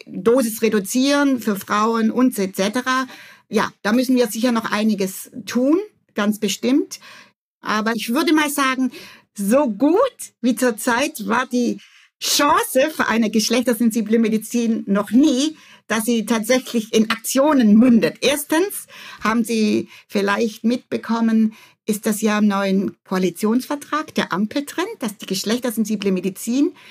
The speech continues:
in allen Bereichen der Ausbildung integriert werden soll und auch in der Forschung und der Behandlung. Finde ich großartig, war nämlich noch nie so drin. Und da kann man Menschen beim Wort nehmen und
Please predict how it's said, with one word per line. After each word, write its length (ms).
in 220
allen 540
Bereichen 720
der 280
Ausbildung 440
integriert 560
werden 240
soll 320
und 200
auch 120
in 160
der 300
Forschung 580
und 160
der 80
Behandlung. 640
Finde 260
ich 140
großartig, 680
war 100
nämlich 220
noch 200
nie 200
so 300
drin. 300
Und 140
da 60
kann 180
man 140
Menschen 320
beim 180
Wort 240
nehmen 260
und 200